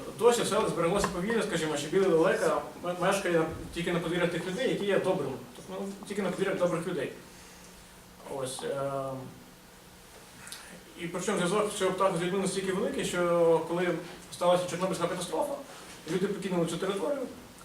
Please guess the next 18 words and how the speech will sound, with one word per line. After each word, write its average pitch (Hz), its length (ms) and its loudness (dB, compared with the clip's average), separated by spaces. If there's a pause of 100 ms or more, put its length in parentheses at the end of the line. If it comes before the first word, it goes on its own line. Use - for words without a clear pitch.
(120)
ці 220 160 -2
птахи 190 280 0
також 214 300 2
зникли 185 480 0 (100)
із 143 60 -6
всієї 190 340 2
Чорнобильської 156 480 0
зони. 135 180 -4 (640)
Тобто, 156 140 0
наче 180 140 0
там 151 120 -4
дика 165 200 -2
природа, 196 400 2
наче 170 180 2
все 165 140 -2
добре, 170 380 0
але 165 180 4
от 190 180 0